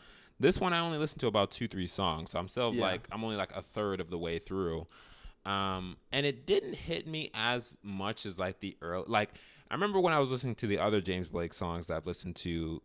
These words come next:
Speaker 1: so far, um, which I, like, the names are escaping me right now, but when I heard it immediately was like, "Oh, whoa, wait, what is this?" Like, who, like, it, it kind of gra-, got, grabbed my attention very quickly. I don't really feel like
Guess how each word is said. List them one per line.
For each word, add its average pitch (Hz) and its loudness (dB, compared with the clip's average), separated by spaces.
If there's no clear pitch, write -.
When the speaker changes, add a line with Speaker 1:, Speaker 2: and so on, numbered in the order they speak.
Speaker 1:
so 90 -2
far, 78 0
um, 71 -8
which 85 -10
I, 85 -4
like, 82 -14
the 87 -18
names 82 -14
are 80 -4
escaping 85 -2
me 78 -4
right 78 -2
now, 78 0
but 87 2
when 127 0
I 117 4
heard 175 2
it 160 2
immediately 113 2
was 92 -2
like, 78 -2
"Oh, 139 0
whoa, 87 0
wait, 60 -4
what 120 4
is - 2
this?" 113 4
Like, 78 -4
who, 175 6
like, 110 6
it, 127 2
it 123 -8
kind 160 -2
of 104 -8
gra-, 113 0
got, 110 2
grabbed 131 2
my 123 0
attention 104 -6
very 92 0
quickly. 80 -4
I 120 2
don't 139 0
really 160 0
feel 135 -2
like 110 0